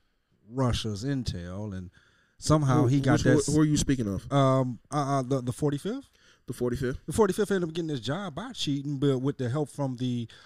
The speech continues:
Speaker 1: Russians, if I'm not mistaken, and then it was proven and then
Speaker 2: First of
Speaker 1: swept
Speaker 2: all,
Speaker 1: up
Speaker 2: hol-,
Speaker 1: under the rug
Speaker 2: hold on.
Speaker 1: because of how he blocked everybody investigating it.
Speaker 2: First of all, eating ain't cheating. And second, <sighs> secondly,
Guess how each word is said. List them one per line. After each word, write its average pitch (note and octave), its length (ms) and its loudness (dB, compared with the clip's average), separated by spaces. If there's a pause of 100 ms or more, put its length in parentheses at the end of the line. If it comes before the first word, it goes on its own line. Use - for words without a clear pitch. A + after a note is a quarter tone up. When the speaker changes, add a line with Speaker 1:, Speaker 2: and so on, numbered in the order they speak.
(140)
Speaker 1:
Russians, F3+ 800 -4
if E3+ 100 -8
I'm F#3+ 80 -6
not G3 120 -6
mistaken, F#3+ 600 -8
and D3+ 160 -4
then D#3 160 -4
it C#3 60 -6
was C#3+ 140 -4
proven F3+ 720 -2
and E3+ 180 0
then F3+ 240 2
Speaker 2:
First D3 220 6
of C#3 40 8
Speaker 1:
swept - 40 6
Speaker 2:
all, G#2+ 60 8
Speaker 1:
up C3 60 4
Speaker 2:
hol-, A2 80 8
Speaker 1:
under E3+ 160 2
the C#3+ 60 0
rug A#2+ 580 0
Speaker 2:
hold B2+ 220 4
on. F2+ 80 4
Speaker 1:
because B2 480 -2
of A2+ 160 -6
how A#2+ 200 -6
he C3 200 -8
blocked A2 560 -6 (520)
everybody A#2+ 920 2
investigating C#3 880 -2
it. - 80 -18
Speaker 2:
First D#3 240 4
of A#2 80 -2
all, G2 240 2 (320)
eating D#3 300 -2
ain't C3 180 2
cheating. G2+ 400 -2 (380)
And A#2+ 100 0
second, D3+ 340 4
<sighs> - 1600 -4
secondly, G#2+ 600 -2